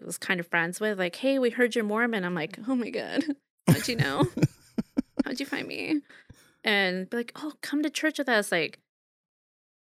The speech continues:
Speaker 2: Yeah.
Speaker 1: come to our youth group things." And I'm like, "Okay, I'll do it."
Speaker 2: <laughs> Yeah,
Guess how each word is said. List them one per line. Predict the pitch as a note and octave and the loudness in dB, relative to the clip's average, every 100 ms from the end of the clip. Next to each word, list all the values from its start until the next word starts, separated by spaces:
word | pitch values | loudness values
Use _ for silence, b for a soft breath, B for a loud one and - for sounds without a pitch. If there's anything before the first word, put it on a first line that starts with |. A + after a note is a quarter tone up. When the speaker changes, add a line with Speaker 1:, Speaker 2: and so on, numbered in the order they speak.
| _ - | _ -2
Speaker 2:
Yeah. | A2+ - - | -2 -2 -4
Speaker 1:
come | A#3+ | 0
to | C4+ | 4
our | C#4 C4 | 4 4
youth | A#3 C4 - | 2 -2 -2
group | A#3+ G3+ - _ | 0 0 -2 _
things." | G#3+ F3+ E3+ F3 F3+ | -2 -2 -2 -6 -6
And | F3 | -6
I'm | F#3 | -6
like, | F#3 G3+ - | -6 -8 -6
"Okay, | E4 F#4+ F4+ F#4+ | -6 -6 -8 -10
I'll | - F#4+ | -10 -10
do | - G4 | -8 -8
it." | F#4+ G4 E4 - | -8 -8 -10 -2
Speaker 2:
<laughs> | - - - - - - _ _ - - _ B B B B B _ | -2 -2 -10 -20 -20 -20 _ _ -20 -20 _ B B B B B _
Yeah, | E3 A#3 | 2 2